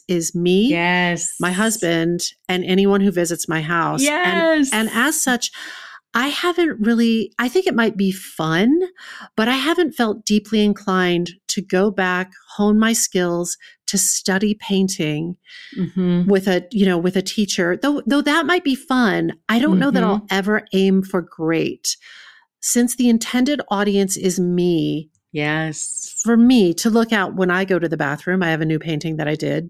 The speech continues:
Speaker 1: hanging over my toilet right now. I'm good with good.
Speaker 2: Yes. And sometimes, sometimes aiming for great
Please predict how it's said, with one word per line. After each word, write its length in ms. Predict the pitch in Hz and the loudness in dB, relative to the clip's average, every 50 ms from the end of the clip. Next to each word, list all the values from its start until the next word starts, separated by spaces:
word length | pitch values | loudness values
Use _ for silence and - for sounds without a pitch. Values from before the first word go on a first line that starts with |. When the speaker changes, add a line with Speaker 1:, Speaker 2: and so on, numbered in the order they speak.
| _ _ - | _ _ -8
Speaker 1:
hanging 320 | - 170 160 160 156 151 | -6 -4 -2 -2 -2 -4
over 120 | 151 143 151 | -4 -4 -4
my 140 | 151 151 151 | -4 -4 -4
toilet 340 | - - 165 151 156 151 | -4 -4 -4 -4 -4 -6
right 160 | 165 165 147 147 | -8 -10 -10 -6
now. 180 | 165 160 170 - - - - - - - - - - | -6 -8 -8 -8 -12 -20 -18 -18 -18 -18 -14 -4 -2
I'm 220 | 262 294 311 320 | 0 2 2 0
good 240 | 320 320 339 330 233 | 2 2 0 2 2
with 180 | 202 185 190 - | 0 -2 -2 -2
good. 220 | 160 139 135 143 - | -4 -4 -4 -2 0
Speaker 2:
Yes. 440 | 240 254 262 285 302 277 - - 254 | 2 2 4 4 4 4 2 2 2
And 200 | 240 240 233 233 | 4 4 4 4
sometimes, 680 | - 269 262 262 269 269 - 320 311 294 285 269 - - - 226 233 - | 4 2 4 4 4 4 2 2 6 6 6 6 4 -2 -4 -4 -2 -2
sometimes 580 | - - 254 254 269 262 - 311 302 277 269 | 0 0 4 4 4 4 4 2 2 4 4
aiming 280 | 247 220 226 240 254 247 | 4 6 6 6 4 2
for 140 | - 254 220 | 0 -2 -2
great 460 | - - 160 151 156 175 180 - | 0 0 0 2 0 0 -2 -4